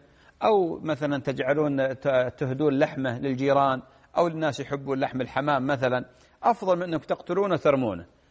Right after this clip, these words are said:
فمثلًا يجي العيال يضربه مثلًا بشيء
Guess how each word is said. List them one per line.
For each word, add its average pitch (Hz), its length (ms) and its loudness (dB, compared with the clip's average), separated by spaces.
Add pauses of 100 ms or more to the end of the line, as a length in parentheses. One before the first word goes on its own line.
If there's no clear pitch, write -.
فمثلًا 190 540 0
يجي 156 400 -2
العيال 135 400 2 (460)
يضربه 139 340 0
مثلًا 117 400 -2
بشيء 139 420 -2